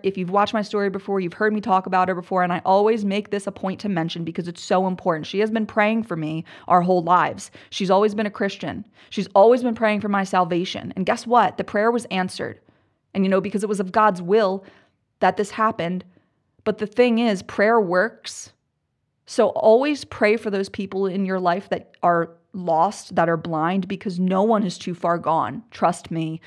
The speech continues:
no one is too far gone. No one is outside of the Lord's grasp because he created them, remember? And so just pray for these people.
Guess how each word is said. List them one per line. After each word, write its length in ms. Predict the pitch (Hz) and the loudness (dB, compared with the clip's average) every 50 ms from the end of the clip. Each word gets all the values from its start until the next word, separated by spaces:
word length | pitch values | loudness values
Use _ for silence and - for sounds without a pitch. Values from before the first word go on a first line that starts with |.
| - - _ | -20 -12 _
no 200 | 190 185 190 190 | 0 2 2 2
one 180 | 202 208 214 208 | 2 0 0 -2
is 140 | 202 190 - | -4 -6 -8
too 160 | - 208 190 | -8 -8 -8
far 260 | 190 - 175 165 165 | -4 -2 -2 -2 0
gone. 400 | 156 170 165 160 156 151 156 - - _ _ _ _ _ _ | -2 -2 0 0 -2 -2 -4 -10 -14 _ _ _ _ _ _
No 260 | 196 185 196 208 214 | 2 6 8 8 8
one 400 | 226 233 214 202 190 185 185 185 - - - _ _ | 8 6 4 2 2 2 0 -4 -6 -10 -20 _ _
is 200 | 190 175 170 175 170 - _ _ _ _ _ _ _ _ _ | 0 0 0 -4 -10 -14 _ _ _ _ _ _ _ _ _
outside 480 | 190 185 180 - - - - 170 170 175 | 4 4 4 4 -2 -2 0 0 0 0
of 100 | 170 175 | -2 -4
the 80 | 180 | -6
Lord's 340 | 165 - 175 170 170 165 - | -4 -2 -2 -2 -2 -4 -6
grasp 500 | - 185 170 156 151 147 185 - - - _ _ | -4 -2 0 2 2 0 -2 -4 -12 -20 _ _
because 200 | - 165 202 165 | -8 -8 -6 -6
he 80 | - 180 | -6 -8
created 480 | - - 185 185 185 233 220 208 - | -6 -6 -4 0 0 2 0 0 -2
them, 260 | - - - - - | -4 -8 -8 -6 -8
remember? 460 | - - 170 - - - - - - - _ _ _ _ _ _ _ _ _ _ _ _ | -8 -6 -6 -6 -6 -8 -10 -12 -12 -14 _ _ _ _ _ _ _ _ _ _ _ _
And 120 | 196 202 185 | -4 -4 0
so 120 | - 214 | 0 0
just 240 | 190 202 233 - - | -2 -2 -6 -10 -12
pray 260 | - - 226 196 208 | -4 0 2 2 2
for 140 | 208 - 202 | 2 -2 -6
these 180 | 170 170 175 - | -6 -6 -8 -10
people. 520 | - - 185 - - - 156 - - _ | -12 -12 -12 -12 -10 -10 -10 -10 -12 _